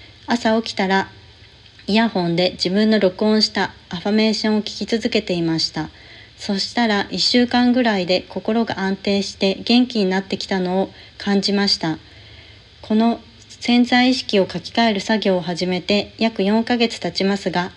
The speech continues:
今のところ鬱には戻っていません。あんなにできなかった家事がご機嫌にできているし、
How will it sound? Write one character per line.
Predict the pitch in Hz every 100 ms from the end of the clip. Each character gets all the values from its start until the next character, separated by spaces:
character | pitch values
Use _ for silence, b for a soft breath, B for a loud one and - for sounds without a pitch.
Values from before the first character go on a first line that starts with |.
| -
今 | - 208 226
の | 233
と | 240
こ | 233 226
ろ | 220 226
鬱 | 226 240
に | 208
は | 180
戻 | 175 175
っ | 196
て | -
い | 175
ま | 175
せ | 170 180 175
ん。 | - B B B B
あ | - 226
ん | 247
な |
に | 247 233
で | 226
き | 220
な | 247
か | 240 196
っ |
た | - 175
家 | 202
事 | 196 175
が | 180 -
ご | -
機 | 175 208
嫌 | 220
に | 226 220
で | 240
き | 233
て | - 190
い | 175
る | 175
し、 | - 185